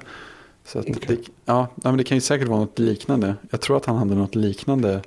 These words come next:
Speaker 1: problemet manifesterade sig på något liknande sätt när han hade. Men, eh, i vilket fall så ska det ju komma nya datorer snart.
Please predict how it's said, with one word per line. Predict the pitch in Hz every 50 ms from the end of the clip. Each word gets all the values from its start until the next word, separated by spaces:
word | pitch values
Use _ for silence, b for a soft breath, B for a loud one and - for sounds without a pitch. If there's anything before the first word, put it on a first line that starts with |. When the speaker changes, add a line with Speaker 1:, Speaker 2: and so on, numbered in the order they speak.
| - B B B B B B _
Speaker 1:
problemet | - 123 117 113 107 101
manifesterade | 104 101 104 101 - - - - 117 120 120
sig | 113 110
på | - -
något | 104 98 -
liknande | 104 101 98 - - 98 98 101
sätt | - - 131 - -
när | - 110 107 101 110 - B B B B B B B B B B
han | - - 110
hade. | 107 98 98
Men, | - 110 127 131 135 135 135
eh, | 131 131 127 120 B B B B B
i | - 139
vilket | 143 151 170 156
fall | - - - 370 151 143
så | - -
ska | 123 - - 123
det | 120 117
ju | 117
komma | 117 - 123 113 113 110 107 104 - - 110 B B B B B B B B
nya | - 131 135 139 131 127 143 160
datorer | 185 165 - 147 120 101 101 98 110 113 -
snart. | - - 143 156 - - - - -